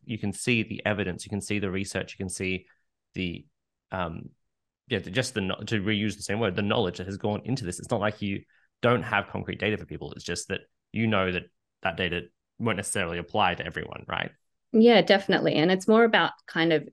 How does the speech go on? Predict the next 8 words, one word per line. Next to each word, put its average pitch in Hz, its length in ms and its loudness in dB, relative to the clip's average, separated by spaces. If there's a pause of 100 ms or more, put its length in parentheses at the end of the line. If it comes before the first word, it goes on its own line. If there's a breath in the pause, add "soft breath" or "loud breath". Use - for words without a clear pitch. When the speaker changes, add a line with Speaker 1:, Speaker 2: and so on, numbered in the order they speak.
(100)
Speaker 2:
presenting 175 600 2
a 151 40 0
bunch 156 280 2
of 156 160 -4
evidence-informed 160 840 2
options 302 640 0
for 262 140 6
people 262 420 0